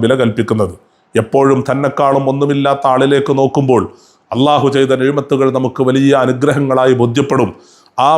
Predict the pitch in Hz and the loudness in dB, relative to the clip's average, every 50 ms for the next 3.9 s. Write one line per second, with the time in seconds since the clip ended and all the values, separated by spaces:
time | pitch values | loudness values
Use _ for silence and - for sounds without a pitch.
0 | 143 127 131 147 165 170 185 175 - 180 170 156 143 135 131 120 113 101 92 98 | 0 0 0 0 0 0 -2 -2 0 0 0 0 0 0 0 -2 -2 -4 -6 -10
1 | _ _ _ _ _ _ _ _ _ _ _ _ _ _ _ _ _ _ - 120 | _ _ _ _ _ _ _ _ _ _ _ _ _ _ _ _ _ _ -4 -2
2 | 120 131 139 135 123 131 - 127 104 90 - - _ _ _ _ _ _ _ _ | 0 0 2 0 0 0 0 -2 -2 -4 -6 -16 _ _ _ _ _ _ _ _
3 | _ _ _ _ _ _ _ _ - 120 110 107 123 135 131 135 131 | _ _ _ _ _ _ _ _ -4 -2 0 0 0 0 0 0 0